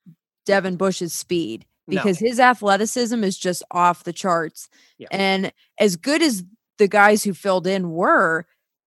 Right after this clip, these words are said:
Speaker 1: they, what they were being asked to do was beyond their skill set.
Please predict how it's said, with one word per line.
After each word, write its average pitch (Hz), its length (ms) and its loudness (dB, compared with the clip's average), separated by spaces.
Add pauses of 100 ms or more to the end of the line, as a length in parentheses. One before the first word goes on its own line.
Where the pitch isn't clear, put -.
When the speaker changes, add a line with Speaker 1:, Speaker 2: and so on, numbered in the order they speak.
(120)
Speaker 1:
they, 247 240 2 (1040)
what 247 260 2
they 302 120 -2
were 262 140 -2
being 202 320 -4
asked 185 400 0
to 202 100 -2
do 180 400 -2
was 214 180 0
beyond 180 420 -4
their 131 120 -10
skill 180 400 -4
set. 110 380 -8